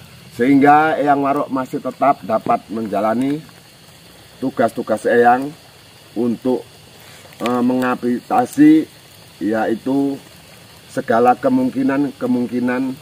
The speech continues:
yang ingin mencoba merongrong di Padepokan Sendang Sejagat. Namun Eyang juga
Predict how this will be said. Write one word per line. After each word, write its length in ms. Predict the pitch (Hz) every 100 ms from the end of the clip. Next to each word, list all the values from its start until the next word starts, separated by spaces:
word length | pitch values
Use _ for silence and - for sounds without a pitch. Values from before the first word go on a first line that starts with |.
| - -
yang 480 | 107 107 107 101 101 113
ingin 480 | 139 139 151 101 73 - - - -
mencoba 640 | 101 117 135 120 127 127 -
merongrong 640 | 120 117 110 117 123 123 - -
di 240 | 107 98
Padepokan 720 | - 107 - 98 101 101 101 95
Sendang 400 | 98 92 92 87 87
Sejagat. 560 | - - 90 101 107 - - - - - - - 82
Namun 240 | 110 123
Eyang 480 | 101 117 110 110 104 -
juga 320 | - 101 127